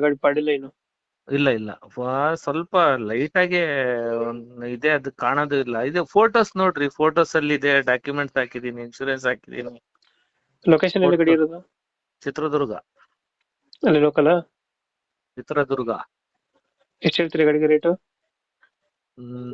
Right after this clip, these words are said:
Speaker 2: ನಾಲ್ಕೂವರೆ ಹೇಳ್ತೀವಿ, ಒಂದು ಸ್-, ಒಂದು ನಾಲ್ಕರ ಲೆವೆಲ್‌ಗೆ ಬಂದ್ರೆ ಬಿಡ್ತೀವಿ.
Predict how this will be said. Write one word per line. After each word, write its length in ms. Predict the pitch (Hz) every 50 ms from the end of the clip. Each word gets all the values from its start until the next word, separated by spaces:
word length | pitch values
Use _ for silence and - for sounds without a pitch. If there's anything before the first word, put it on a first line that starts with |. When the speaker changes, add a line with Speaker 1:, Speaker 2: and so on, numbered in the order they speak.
| 120 120
Speaker 2:
ನಾಲ್ಕೂವರೆ 520 | 123 135 147 151 - - 170 165 165 160 156 156
ಹೇಳ್ತೀವಿ, 400 | 160 156 147 - - 156 165 180 160 143
ಒಂದು 240 | 143 143 135 131 131 127 127 127 123 123 120 120 120 117 -
ಸ್-, 80 | _ _ - 120 123 123 117 120 127 127 123
ಒಂದು 180 | 120 120 120 117 117 123
ನಾಲ್ಕರ 360 | 131 135 - - - 143 135 143 139 139
ಲೆವೆಲ್‌ಗೆ 300 | 135 135 135 135 127 117 123
ಬಂದ್ರೆ 200 | 123 131 143 160 135 117
ಬಿಡ್ತೀವಿ. 340 | 101 101 - - 101 87